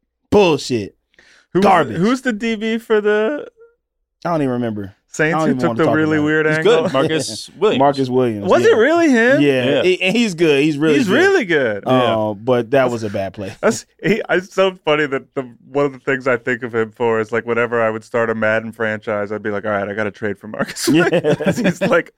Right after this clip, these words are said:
Speaker 2: ninety, and
Speaker 1: He's
Speaker 2: he
Speaker 1: good.
Speaker 2: makes,
Speaker 1: He's
Speaker 2: like, a
Speaker 1: very
Speaker 2: million
Speaker 1: good.
Speaker 2: dollars a year.
Speaker 1: Uh,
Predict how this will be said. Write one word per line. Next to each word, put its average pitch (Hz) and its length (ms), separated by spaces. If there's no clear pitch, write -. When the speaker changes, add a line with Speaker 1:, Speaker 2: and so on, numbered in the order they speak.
Speaker 2:
ninety, 110 560
and 110 100
Speaker 1:
He's 139 160
Speaker 2:
he 113 60
Speaker 1:
good. 107 200
Speaker 2:
makes, 117 140
Speaker 1:
He's 127 60
Speaker 2:
like, 120 100
a 120 40
Speaker 1:
very 113 120
Speaker 2:
million 113 280
Speaker 1:
good. 110 60
Speaker 2:
dollars 107 300
a 107 60
year. 104 280
Speaker 1:
Uh, 117 540